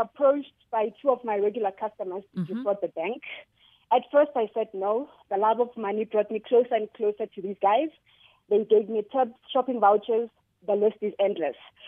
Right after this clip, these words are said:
Speaker 1: When these guys demanded me to transfer two point seven million rand and three hundred thousand I signed, <sighs> um, at first I refused. The fact that I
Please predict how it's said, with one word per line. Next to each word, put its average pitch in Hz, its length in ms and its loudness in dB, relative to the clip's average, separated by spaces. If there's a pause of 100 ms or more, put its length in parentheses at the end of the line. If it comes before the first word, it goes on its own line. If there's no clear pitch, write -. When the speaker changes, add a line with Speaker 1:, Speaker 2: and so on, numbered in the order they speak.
(160)
Speaker 1:
When 254 220 6
these 302 240 2
guys 247 220 6 (100)
demanded 226 400 -6
me 214 140 -10
to 214 120 -18
transfer 208 400 -8
two 233 180 -10
point 214 260 -8
seven 208 320 -8
million 190 300 -6
rand 196 260 -4
and 185 180 -6
three 214 120 -6
hundred 196 360 -4
thousand 185 320 -6
I 160 180 -10
signed, 233 280 0 (1040)
<sighs> - 200 -6
um, 226 1600 2
at 254 180 0
first 294 240 4
I 254 80 6
refused. 277 460 0 (920)
The 240 160 2
fact 269 220 2
that 240 100 6
I 220 140 2